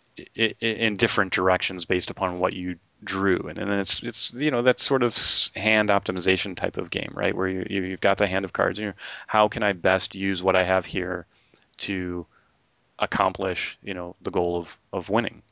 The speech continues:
I mean, to talk about the, the sort of neat decision points in the game then is there, there is that. First of all, do I draw or do I take an action?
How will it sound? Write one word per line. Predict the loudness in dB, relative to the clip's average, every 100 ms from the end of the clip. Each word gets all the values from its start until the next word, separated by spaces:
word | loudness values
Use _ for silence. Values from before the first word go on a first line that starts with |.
| -2
I |
mean, | 0
to | 2
talk | 2
about | 4 4 4
the, | 2 0
the | -2 -4
sort | -2 -4
of | -4
neat | -8 -8
decision | -8 -6 -4 -6
points | -8 -8 -6
in |
the | -6
game | -8 -2
then | -2 -2
is | -4 2
there, | 2 2
there | 0 0
is | 2
that. | 0 0
First | 2 2 2
of | 0
all, | 0 0 -6 _ _
do | 0 6
I | 6
draw | 6 6 6
or | 4
do | 2
I | 0
take | -2
an | -2
action? | -2 -2 -6 -14